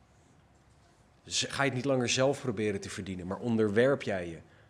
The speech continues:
aan de gerechtigheid van God. Romeinen drie achtentwintig: "Wij komen dus tot de slotsom dat de mens door het geloof gerechtvaardigd wordt,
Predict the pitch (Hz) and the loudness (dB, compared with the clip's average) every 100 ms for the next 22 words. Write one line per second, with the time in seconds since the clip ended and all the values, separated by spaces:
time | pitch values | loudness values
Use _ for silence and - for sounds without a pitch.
0 | _ - 98 92 101 98 - 95 87 90 | _ -10 -8 -6 -6 -6 -8 -10 -12 -14
1 | - 87 - - - - _ _ _ _ | -14 -14 -12 -14 -14 -20 _ _ _ _
2 | _ _ _ _ _ _ _ _ _ _ | _ _ _ _ _ _ _ _ _ _
3 | - 110 120 127 120 131 127 120 123 117 | -2 4 6 6 6 6 6 4 0 2
4 | 147 139 104 120 120 156 170 160 160 - | 4 2 4 2 6 8 8 6 4 2
5 | 143 - - 156 170 165 165 165 170 - | -2 -2 -2 2 2 2 2 2 0 -8
6 | - 135 127 120 131 151 - 139 139 - | -2 0 2 6 8 6 6 6 4 2
7 | - 131 139 151 196 - 160 147 104 151 | 2 6 8 10 10 6 4 2 2 2
8 | 151 156 123 104 90 - | 4 2 0 -4 -6 -8